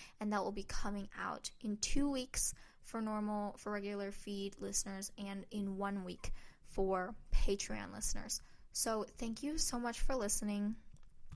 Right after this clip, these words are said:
I hope you enjoyed this episode, and I hope you're looking forward to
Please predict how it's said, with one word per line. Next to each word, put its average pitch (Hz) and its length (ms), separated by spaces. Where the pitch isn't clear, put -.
I 233 80
hope 226 400
you 277 160
enjoyed 233 600
this 233 280
episode, 226 720
and 226 140
I 226 80
hope 233 420
you're 247 140
looking 220 360
forward 208 560
to 208 420